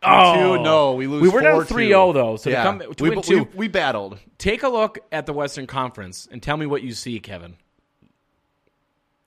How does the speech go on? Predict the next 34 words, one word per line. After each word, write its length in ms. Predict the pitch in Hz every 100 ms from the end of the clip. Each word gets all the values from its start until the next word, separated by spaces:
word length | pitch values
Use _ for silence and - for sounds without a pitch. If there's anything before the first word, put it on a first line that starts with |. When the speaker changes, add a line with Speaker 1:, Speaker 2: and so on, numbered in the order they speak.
| _ -
Speaker 1:
Look 160 | 143
at 80 | 185
the 80 | 185
teams 300 | 180 165 147
in 40 |
the 60 | 147
Western 320 | 135 127 127
Conference. 580 | 113 101 85 82 - - _ _ _ _ _ _ _ _ _ _ _
Speaker 2:
Uh, 60 | 110
I 680 | 107 110 107 107 104 104 98 _ _ _ _ _ _ _ _ _ _ _
don't 180 | 131 147
see 120 | 175
Golden 260 | 156 143 127
State. 440 | - 147 110 _
Speaker 1:
Golden 300 | 147 202 190
State 440 | - 175 170 131
did 140 | 123 120
not 320 | 120 127 139
make 160 | 127 120
the 80 |
playoffs. 460 | 113 120 117 95 - _ _
I 100 | 131
think 140 | 175 208
we 80 |
gotta 180 | 190 175
touch 240 | 139 147 135
on 120 | 120
that. 180 | 95 117
Where 360 | 139 196 165
are 200 | 135 143
the 100 | 135
Golden 300 | 120 131 135
State 160 | - 127
Warriors? 420 | 113 131 87